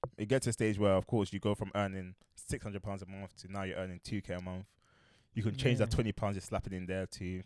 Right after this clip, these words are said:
Speaker 1: three hundred pounds. And then it's a, it's a, it's a habit.
Speaker 2: I think, um, one thing with money, like, w-,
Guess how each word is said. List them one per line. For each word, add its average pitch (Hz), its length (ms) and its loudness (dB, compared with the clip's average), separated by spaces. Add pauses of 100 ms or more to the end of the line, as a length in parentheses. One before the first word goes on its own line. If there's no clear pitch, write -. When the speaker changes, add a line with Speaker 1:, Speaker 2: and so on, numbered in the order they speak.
(140)
Speaker 1:
three 98 140 -2
hundred 101 300 0
pounds. 87 440 -10 (600)
And 104 100 0
then 104 100 0
it's 101 100 -4
a, 117 40 -2
it's 101 160 -4
a, 104 140 -2
it's 107 80 0
a 113 60 0
habit. 113 280 2 (300)
Speaker 2:
I 143 60 -2
think, 196 200 4
um, 127 380 2 (180)
one 139 220 6
thing 143 180 0
with 127 100 -2
money, 127 400 0
like, 107 200 -8
w-, 107 180 -12